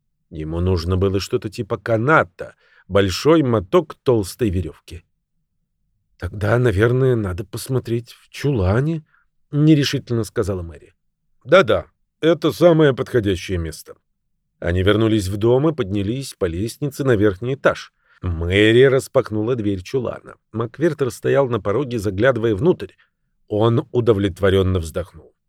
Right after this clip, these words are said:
«Вот то, что нужно», сказал он. На полке почти сразу у двери, в компании со старыми рыболовными снастями и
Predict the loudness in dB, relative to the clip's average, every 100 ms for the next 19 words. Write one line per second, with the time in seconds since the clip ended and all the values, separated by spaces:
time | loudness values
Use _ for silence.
0 | _ _ _ _ _ _ _ -8 2 4
1 | 4 2 0 2 2 2 0 0 -4 -6
2 | -8 -8 _ _ -4 -2 0 -2 -2 -10
3 | -12 _ _ _ _ _ _ -4 -4 2
4 | 2 2 0 -8 -8 -6 -8 0 0 0
5 | -4 -6 -2 0 -2 -8 _ -6 -2 -2
6 | -2 4 4 4 2 -2 -4 -8 -10 -12
7 | -14 -2 4 4 4 -4 -16 _ _ -2
8 | 2 4 4 2 -4 -8 -8 -10 0 2
9 | 2 -2 -8 -16 -16